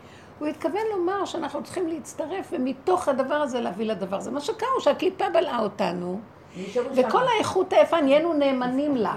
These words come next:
Speaker 2: כן.
Speaker 1: לקליפה. האיכות היפה, שאלה משפחות יפות והכל, נאמנים. למה הם נאמנים? אני מבינה שמשם לאט לאט, דווקא הפשוטים יותר יקימו את האור הזה. אבל יש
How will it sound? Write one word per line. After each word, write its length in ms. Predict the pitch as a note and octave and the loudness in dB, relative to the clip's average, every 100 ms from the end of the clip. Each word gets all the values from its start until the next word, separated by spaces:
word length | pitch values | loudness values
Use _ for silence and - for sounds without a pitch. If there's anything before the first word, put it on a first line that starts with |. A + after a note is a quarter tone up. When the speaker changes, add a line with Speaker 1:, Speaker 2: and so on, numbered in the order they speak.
| - | -6
Speaker 2:
כן. 80 | F3+ - - - - | -12 -16 -20 -20 -6
Speaker 1:
לקליפה. 680 | A3 A#3+ - B3+ C4+ - D#4+ G3+ - - - - - - - | 0 2 4 4 4 4 2 2 -8 -20 -20 -20 -20 -20 -4
האיכות 580 | F#4 B3 A3+ - F#4 F#4 | 4 4 4 4 2 4
היפה, 460 | A4 E4 - G#3+ F3+ G#3 - - - - | 4 4 4 0 0 -2 -8 -18 -20 -16
שאלה 260 | - A3 G#3+ | -2 0 0
משפחות 480 | G#3 - A3 D4+ C#4 | -2 -4 -4 -2 -2
יפות 200 | C4+ A3+ | -4 -2
והכל, 240 | A3 A3 A#3 | -2 -2 0
נאמנים. 760 | C4 B3 C4 C#4+ E4 A#3+ E3+ - - - | 2 2 0 0 0 0 -2 -8 -18 -4
למה 300 | A#3 A#3+ F4 | 0 0 -2
הם 140 | C5 B4 G#4+ | -6 -8 -8
נאמנים? 520 | F#4+ F4+ D#4 D#4 A#3+ - - - - | -4 -4 -2 -2 -2 -6 -14 -12 -4
אני 160 | A#3 | 0
מבינה 340 | B3 A3+ C#4 G#4 | 0 0 0 -2
שמשם 540 | G#4 F#4 C4+ D4+ D#4+ | -2 -2 -2 -4 -4
לאט 320 | D#4 - D4 | -2 -4 -4
לאט, 300 | C#4+ D#4 C4 G3+ | -4 -4 -4 -2
דווקא 280 | - - F4+ | -4 -2 -2
הפשוטים 680 | F#4 - B3+ - F4 G#4 | -2 -6 -8 -6 -4 -2
יותר 380 | A#3+ A3+ - E4 | -2 -4 -4 -4
יקימו 680 | A#3+ G#3+ - C4 A#3+ G#3 A3+ - - | -2 -4 -2 0 0 -2 -4 -8 -6
את 160 | G#3 G#3 | -4 -2
האור 380 | G3 - F#3+ F3 | -4 -2 -2 -2
הזה. 280 | D3+ E3 E3 - - - - - - - - | -6 -8 -10 -14 -20 -20 -20 -20 -20 -14 -8
אבל 200 | G3 G#3+ | -4 -2
יש 200 | G#4 C5+ | -2 -4